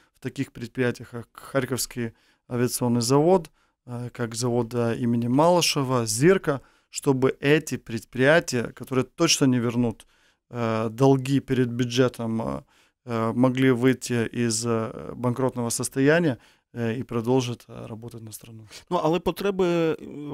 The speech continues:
Speaker 2: потреби існують, звичайно. І, знаєте, я згадав зараз, а, такий,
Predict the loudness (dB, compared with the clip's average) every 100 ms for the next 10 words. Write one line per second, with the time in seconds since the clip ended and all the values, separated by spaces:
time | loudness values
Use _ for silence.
0 | -6 -4 -2 0 -2 -2 -4 -2 0 0
1 | 0 -2 -6 -4 -2 -2 -2 -2 -4 -2
2 | -4 -2 -2 0 0 0 0 -2 -2 -2
3 | -2 0 0 0 -2 -10 _ _ _ _
4 | -10 -4 -2 -2 -4 -6 -4 -2 -2